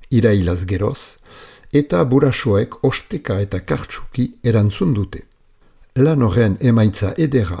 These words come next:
bildua izan da urtarrilaren ogoita hamarrean larun batarekin.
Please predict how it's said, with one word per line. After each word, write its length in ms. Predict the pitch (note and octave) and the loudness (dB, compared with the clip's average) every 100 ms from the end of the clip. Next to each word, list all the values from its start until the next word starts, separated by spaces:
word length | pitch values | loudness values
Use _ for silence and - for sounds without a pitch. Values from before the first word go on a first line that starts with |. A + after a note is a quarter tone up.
| - | -8
bildua 460 | C3 A#2+ D3+ F3 E3 | -4 -2 0 2 2
izan 360 | A2+ - G#2+ | 2 0 0
da 140 | B2 D#3 | 2 0
urtarrilaren 760 | G#2+ - A2+ G#2+ G2+ G2 F#2+ | 0 -2 -2 0 0 2 2
ogoita 420 | G#2+ D#3+ D#3 - A2 | 0 0 -2 0 0
hamarrean 540 | F#2+ F#2+ F2+ F2+ A2 - | 0 -2 -4 -6 -10 -6
larun 380 | B2 A#2 C3+ C#3 | -2 0 0 0
batarekin. 640 | B2 - B2+ G2 - D2 | 0 0 -2 -2 -8 -12